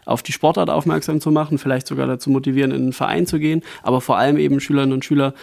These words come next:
ähm, bei ihnen das Interesse zu wecken an Sport, sodass sie am besten Fall lebenslang Sport treiben. Also Neugier auf Sport oder Begeisterung für Sport wecken. Das ist eine ganz wichtige Funktion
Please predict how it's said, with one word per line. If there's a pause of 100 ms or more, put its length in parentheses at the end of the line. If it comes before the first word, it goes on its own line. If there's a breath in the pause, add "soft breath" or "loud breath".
(300 loud breath)
ähm,
bei
ihnen
das
Interesse
zu
wecken
an
Sport,
sodass
sie (100)
am
besten
Fall
lebenslang
Sport
treiben. (180)
Also
Neugier
auf
Sport
oder
Begeisterung
für
Sport
wecken.
Das
ist
eine
ganz
wichtige
Funktion